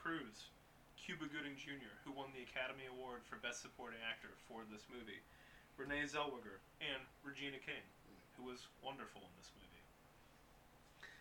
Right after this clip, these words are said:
Speaker 1: Tom Cruise plays a sports agent who has a crisis of conscience at the very beginning of the movie. He's not sure how he can go on, so he writes his own little, like, code of conduct for how he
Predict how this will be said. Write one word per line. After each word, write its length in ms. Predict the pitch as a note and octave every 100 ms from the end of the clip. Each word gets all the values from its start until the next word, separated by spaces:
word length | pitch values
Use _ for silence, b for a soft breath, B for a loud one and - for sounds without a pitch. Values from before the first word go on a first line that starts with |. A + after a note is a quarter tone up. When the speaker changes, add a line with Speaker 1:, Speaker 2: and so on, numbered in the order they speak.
| B - -
Speaker 1:
Tom 180 | D3 C#3+
Cruise 320 | - C#3+ C#3 - - - - - - - -
plays 340 | C3 A#2+ A2+ -
a 80 | A#2
sports 380 | - - C#3 A#2
agent 240 | A2 C#3 - -
who 80 | B2
has 140 | A#2+ G#2+
a 80 | G#2+
crisis 400 | C#3+ B2 C3 -
of 80 | A#2+
conscience 460 | A#2+ A2+ A#2 A2 -
at 80 | A2 A#2+
the 60 |
very 180 | A2+ A2+ A2+
beginning 320 | A2+ A2+ A2+
of 60 | A2+
the 80 | A2+
movie. 240 | G#2 G#2+ - - - - - -
He's 100 | B2
not 160 | A#2
sure 160 | - A#2+
how 140 | A2
he 140 | G#2+ A#2
can 140 | A#2+ A2+
go 140 | A#2+
on, 160 | B2+ G2+ F#2+ b b b b b - -
so 140 | C3
he 80 | B2 B2
writes 320 | A#2+ A2+ -
his 80 | -
own 240 | B2 B2 A#2 A#2+
little, 260 | B2 A#2+ A2+
like, 180 | A2 A2 -
code 240 | D3 C3
of 100 | - -
conduct 400 | B2 A#2 G#2 -
for 100 | A#2
how 80 |
he 100 | G#2+